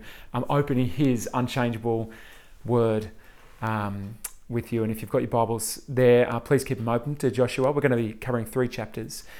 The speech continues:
uh, starting at Joshua nine. I don't know what your experience of, um, isolation has been like. One of the things that has been sort of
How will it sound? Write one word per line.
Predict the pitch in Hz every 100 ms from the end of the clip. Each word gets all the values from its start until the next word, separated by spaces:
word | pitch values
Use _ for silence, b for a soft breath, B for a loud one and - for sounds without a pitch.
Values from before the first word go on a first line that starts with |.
| B B
uh, | 120
starting | - 123 117
at | 110
Joshua | 123 - 113
nine. | 113 117 120 123 120 - - - - - - - B B B B
I | 170
don't |
know | 151 131 131
what | 151
your | 151 131
experience | 127 - 160 160 175 180 - - 127
of, | 131 127 -
um, | 131 123 127
isolation | 135 - 131 143 156 120
has | 127
been | 139 123 113
like. | 120 135 196 - B B B
One | 160 151
of | 143
the |
things | 151 139 120
that | 127 135
has | 135
been | 139 127 123
sort | - 131
of | 123 -